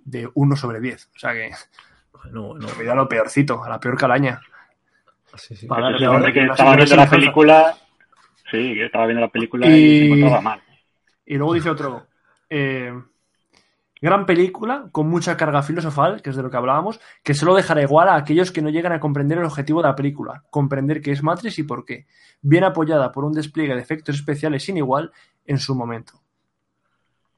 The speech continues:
Speaker 1: Bueno,
Speaker 2: Ajá.
Speaker 1: eh,
Speaker 3: Bueno,
Speaker 1: y ahí no voy a decir
Speaker 3: en su
Speaker 1: más.
Speaker 3: momento y ahora.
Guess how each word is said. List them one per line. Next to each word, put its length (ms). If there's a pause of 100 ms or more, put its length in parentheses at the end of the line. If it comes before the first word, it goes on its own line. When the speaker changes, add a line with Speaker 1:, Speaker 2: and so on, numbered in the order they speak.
(220)
Speaker 1:
Bueno, 240
Speaker 2:
Ajá. 140 (140)
Speaker 1:
eh, 340 (220)
Speaker 3:
Bueno, 320
Speaker 1:
y 100
ahí 160
no 80
voy 120
a 40
decir 140
Speaker 3:
en 0
su 40
Speaker 1:
más. 140
Speaker 3:
momento 220
y 80
ahora. 420